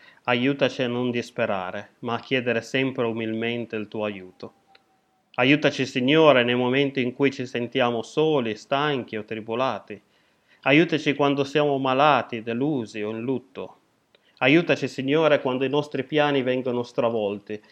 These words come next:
e quando ci sentiamo che stiamo affrontando delle sfide troppo grandi per noi. Ti ringraziamo, Signore, perché indipendentemente da quali e quante prove ci troveremo ad affrontare,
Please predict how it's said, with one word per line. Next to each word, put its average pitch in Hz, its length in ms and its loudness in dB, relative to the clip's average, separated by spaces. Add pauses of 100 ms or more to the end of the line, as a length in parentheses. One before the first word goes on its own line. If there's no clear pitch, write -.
(180)
e 131 100 -6
quando 139 320 0
ci 139 140 -4
sentiamo 147 580 0
che 139 120 -4
stiamo 139 240 -2
affrontando 139 720 -2
delle 123 240 0
sfide 139 480 -4
troppo 143 340 -4
grandi 107 440 -8
per 104 180 -8
noi. 92 340 -14 (800)
Ti 147 80 0
ringraziamo, 123 720 2
Signore, 107 560 -8
perché 127 480 0 (220)
indipendentemente 143 1120 0
da 123 140 0
quali 143 400 4
e 120 80 -2
quante 139 400 -2
prove 131 420 0
ci 117 160 -8
troveremo 127 480 -2
ad 123 80 -6
affrontare, 139 920 -4